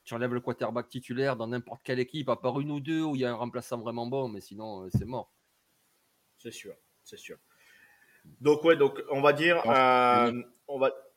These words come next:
Speaker 2: Vas-y, Guillaume, pardon, excuse-moi.
Speaker 3: Non, je disais à part aux forty-niners, mais c'était, c'était une blague par rapport à, finalement.
Speaker 2: Ah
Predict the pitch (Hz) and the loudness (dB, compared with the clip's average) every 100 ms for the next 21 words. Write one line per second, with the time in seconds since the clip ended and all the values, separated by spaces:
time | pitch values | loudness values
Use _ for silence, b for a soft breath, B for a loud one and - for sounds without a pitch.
0 | _ 143 139 165 160 180 170 143 160 156 | _ -2 -2 -2 -4 -4 -2 -4 -4 -8
1 | 139 147 - _ _ _ 113 123 120 131 | -8 -10 -10 _ _ _ -2 -2 0 4
2 | 143 156 143 143 127 139 131 147 117 85 | 6 6 4 2 -4 -2 -2 0 -4 -6
3 | 85 - 95 87 _ _ _ 104 92 101 | _ -14 -10 -10 _ _ _ -20 -8 -8
4 | - 85 82 87 78 73 - _ _ _ | -4 -6 -4 -8 -8 -12 -16 _ _ _
5 | - 98 170 175 185 143 | -14 -4 4 4 4 0